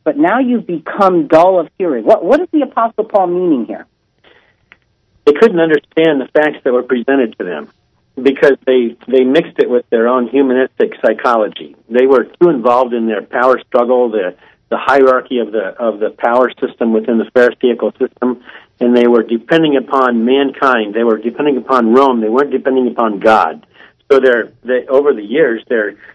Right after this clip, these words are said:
Speaker 2: their spiritual hearing became tone deaf, just like you said.
Speaker 1: So, again, there's a warning, because just because you, you get to a point of being able to spiritually see and then spiritually hear,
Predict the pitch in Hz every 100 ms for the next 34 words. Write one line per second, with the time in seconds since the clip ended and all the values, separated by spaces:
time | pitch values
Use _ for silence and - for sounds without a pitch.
0 | _ 127 117 - - 143 127 - 107 101
1 | 165 139 101 107 - 120 107 156 151 104
2 | 76 - - - 98 - - 98 - _
3 | _ _ - _ - 208 175 147 _ _
4 | _ _ _ _ _ _ - - - 180
5 | 180 151 175 175 147 170 226 185 143 139
6 | 139 156 226 214 - 208 - 240 220 220
7 | 208 202 - _ _ 165 170 160 151 123
8 | 190 196 - 156 131 - - 233 156 123
9 | - _ _ _ _ _ _ 147 139 170
10 | 160 160 175 233 233 226 165 147 _ 190
11 | 180 - 156 139 - - 151 123 120 127
12 | 131 123 - - 143 - 131 113 - 98